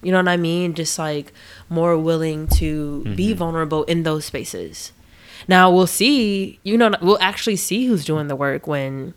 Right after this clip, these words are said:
Speaker 1: we're back in the rehearsal space and we're back on stage. Like, that is when it's gonna really show, because o-, obviously anybody can be performative, anybody can
Speaker 2: Mm-hmm.
Speaker 1: get behind their keyboard or their phones and say whatever, or, you know what I mean? Like,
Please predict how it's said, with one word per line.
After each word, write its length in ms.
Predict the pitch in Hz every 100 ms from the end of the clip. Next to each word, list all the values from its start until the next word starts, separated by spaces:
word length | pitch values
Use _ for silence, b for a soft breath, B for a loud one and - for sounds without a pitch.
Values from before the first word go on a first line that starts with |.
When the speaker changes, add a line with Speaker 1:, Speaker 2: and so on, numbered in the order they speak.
| _ _ -
Speaker 1:
we're 120 | 160
back 260 | 147 143 151
in 60 |
the 60 | 139
rehearsal 440 | 139 226 240 233
space 500 | 214 - 202 202 202
and 80 | 170
we're 80 | 160
back 220 | 151 151
on 140 | 156 151
stage. 580 | - 202 202 208 190
Like, 320 | 180 160 160 - B B
that 140 | 185 208
is 140 | 202
when 100 | 208
it's 100 | 190
gonna 200 | 180 170
really 260 | 165 170 175
show, 260 | - 160
because 300 | 185 202 196
o-, 140 | 196 185 _ -
obviously 520 | 185 196 180 175 165
anybody 400 | 160 160 156 156
can 180 | 165 151
be 100 | 151
performative, 680 | 147 - 240 226 214 208 190
anybody 440 | 170 160 160 156
can 340 | 156 156 151 - B B B
Speaker 2:
Mm-hmm. 420 | 92 92 101 104
Speaker 1:
get 160 | 190
behind 300 | 185 180 175
their 100 | 165
keyboard 540 | 170 226 196 190 190 185
or 80 | 170
their 180 | 165
phones 640 | 156 165 165 165 165 160 160
and 640 | - 147 147 143 143 143 151 B B B B _ _
say 400 | - - 202 190
whatever, 560 | 196 185 185 175 175 170
or, 400 | 156 156 156 147
you 140 | 208
know 100 | 285
what 60 | 277
I 40 |
mean? 260 | 247 240 226
Like, 320 | 190 165 -